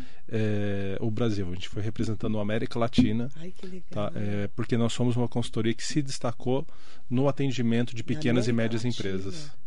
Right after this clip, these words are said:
Speaker 1: Exato.
Speaker 2: Pra soluções pra essas empresas.
Speaker 1: Exato. A gente, é, acabou representando a América Latina. Um outro colega, é, que inclusive trabalhou comigo na, na Gol Linhas Aéreas, o, o Elder Klemp,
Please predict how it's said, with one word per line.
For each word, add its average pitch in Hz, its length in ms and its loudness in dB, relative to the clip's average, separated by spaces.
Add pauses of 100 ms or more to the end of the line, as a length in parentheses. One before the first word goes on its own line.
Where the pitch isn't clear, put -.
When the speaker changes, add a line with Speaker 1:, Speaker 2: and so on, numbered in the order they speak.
(160)
Speaker 1:
Exato. 98 440 -2
Speaker 2:
Pra 175 120 -2
soluções 208 560 0
pra 233 120 -2
essas 220 200 -4
empresas. 170 540 -4
Speaker 1:
Exato. 98 460 -2
A 117 60 0
gente, 120 680 2
é, 101 500 -2 (160)
acabou 110 360 0
representando 104 760 0
a - 80 -2
América 101 320 -2
Latina. 131 560 0 (800)
Um 127 180 4
outro 143 280 4
colega, 110 520 2 (160)
é, 104 200 -2
que - 120 -2
inclusive 110 440 0
trabalhou 107 340 0
comigo 104 320 0
na, 101 260 0
na 107 140 -2
Gol 104 240 0
Linhas 101 320 0
Aéreas, 110 640 -2
o, 95 580 -2
o 101 60 0
Elder 101 400 0
Klemp, 110 360 -2